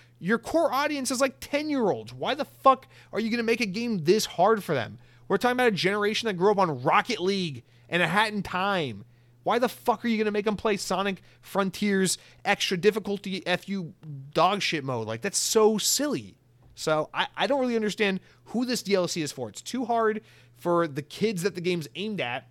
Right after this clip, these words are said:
and it's just absurdly obtuse and archaic in its level design in a way that just, it reminds me of, like, the, I don't know, people always loved Sonic Heroes. I remember, like, I was a kid at the time where Sonic Heroes was, like,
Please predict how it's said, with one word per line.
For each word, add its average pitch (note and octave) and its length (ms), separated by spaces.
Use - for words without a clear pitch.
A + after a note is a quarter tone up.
and F3+ 160
it's F3+ 200
just F3 240
absurdly G3+ 760
obtuse F#3+ 580
and D#3+ 80
archaic D#3 560
in C#3+ 80
its B2 140
level E3 280
design B2+ 520
in E3 100
a F3+ 40
way D#3+ 200
that G#3 140
just, F#3 260
it D#3 140
reminds E3 320
me A3+ 60
of, G#3+ 40
like, F#3 140
the, E3 80
I - 40
don't A#3 100
know, E3 80
people A#3 240
always B3+ 200
loved G3 220
Sonic F3 320
Heroes. D#3 280
I D#3 40
remember, D3+ 220
like, C#3 200
I C3 100
was D3 140
a - 20
kid C#3+ 300
at B2+ 80
the B2+ 80
time C3+ 200
where B2 100
Sonic C3 260
Heroes B2 240
was, A2 120
like, G#2+ 180